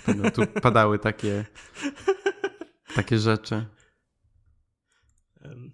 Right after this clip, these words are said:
Speaker 2: dobrze, to odnośnie pieniędzy. E, ja przejdę do swojego tematu. Bo, em, kiedy wyjdzie ten odcinek?
Speaker 1: Nie
Speaker 2: Jeszcze w
Speaker 1: wiem.
Speaker 2: tym tygodniu.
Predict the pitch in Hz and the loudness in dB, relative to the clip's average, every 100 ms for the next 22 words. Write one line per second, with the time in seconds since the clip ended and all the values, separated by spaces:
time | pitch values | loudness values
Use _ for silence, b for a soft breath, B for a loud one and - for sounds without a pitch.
0 | _ 180 175 170 120 117 117 - _ _ | _ -12 -8 -8 -8 -8 -10 -14 _ _
1 | - 131 135 147 143 156 156 - 151 151 | -10 -8 -8 -10 -10 -8 -10 -8 -6 -6
2 | 147 - _ - 139 139 117 110 110 113 | -8 -14 _ -12 -8 -6 -6 -8 -12 -12
3 | 117 _ _ _ _ _ _ _ _ _ | -16 _ _ _ _ _ _ _ _ _
4 | - 120 127 135 - 135 135 131 - 127 | -18 -12 -8 -8 -8 -10 -10 -12 -10 -10
5 | 127 123 127 113 - 113 113 _ _ _ | -10 -10 -8 -10 -12 -14 -16 _ _ _
6 | _ _ _ _ _ _ _ _ _ _ | _ _ _ _ _ _ _ _ _ _
7 | 180 139 123 120 127 123 127 135 156 127 | _ -16 -12 -10 -4 -2 -2 -4 -8 -6
8 | 120 120 117 123 - _ _ _ _ _ | -6 -4 -6 -10 -18 _ _ _ _ _
9 | _ _ _ - 156 147 123 113 117 110 | _ _ _ -14 -10 -8 -8 -10 -14 -14
10 | 113 110 - - 110 147 - _ _ _ | -14 -14 -16 -16 -14 -14 -18 _ _ _
11 | _ _ _ _ _ _ _ _ _ _ | _ _ _ _ _ _ _ _ _ _
12 | _ _ _ _ _ _ _ - 107 123 | _ _ _ _ _ _ _ -12 -8 -6
13 | 120 90 95 127 135 131 110 104 | -4 -4 -4 -6 -8 -8 -8 -12